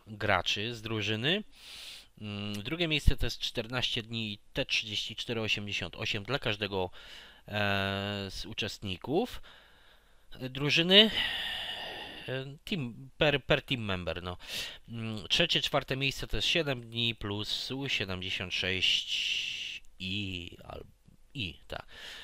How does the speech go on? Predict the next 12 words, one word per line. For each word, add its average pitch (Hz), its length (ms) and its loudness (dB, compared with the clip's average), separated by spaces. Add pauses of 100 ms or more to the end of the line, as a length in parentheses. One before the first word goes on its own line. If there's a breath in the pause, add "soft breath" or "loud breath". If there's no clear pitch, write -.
(100)
E, 104 420 -4
dla 175 180 4
każdego. - 500 2 (960)
No 175 140 6
i 196 120 8
odpisałem, 127 600 4
że 95 400 4
looks 131 240 -4
nice, 135 600 6 (320)
wygląda 107 380 -2
to 87 80 -6
fajnie 147 760 4